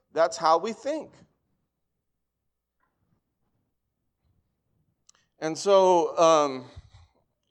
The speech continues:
I, I want to, there's something I heard about recently.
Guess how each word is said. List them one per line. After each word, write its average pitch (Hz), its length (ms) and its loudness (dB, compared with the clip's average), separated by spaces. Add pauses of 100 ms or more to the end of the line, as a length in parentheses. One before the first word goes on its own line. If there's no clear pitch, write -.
(240)
I, 165 100 -2
I 185 280 -4
want 233 280 -4
to, 175 340 -4 (300)
there's 180 400 -6 (920)
something 202 460 -4
I 139 80 -2
heard 156 180 -8
about 117 340 -2
recently. 110 800 -14